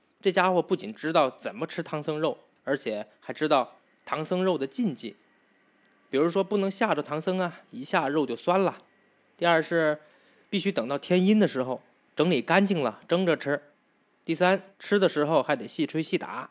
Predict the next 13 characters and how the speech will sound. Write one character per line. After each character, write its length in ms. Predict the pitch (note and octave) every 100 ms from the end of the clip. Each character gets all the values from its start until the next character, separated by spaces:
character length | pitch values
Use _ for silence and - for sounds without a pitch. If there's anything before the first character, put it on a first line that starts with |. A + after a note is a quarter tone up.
| _
不 100 | -
能 160 | B2+ A#2
狼 140 | A2+
吞 160 | B2+ C3
虎 180 | A#2 G2+
咽， 220 | C3+ - _
也 100 | G2+
不 120 | G2 B2+
能 140 | B2
生 220 | - C#3+
嚼。 400 | C3 A2 D3+ - _ _ _ _ _ _ _ _
您 140 | - A2+
看， 220 | B2+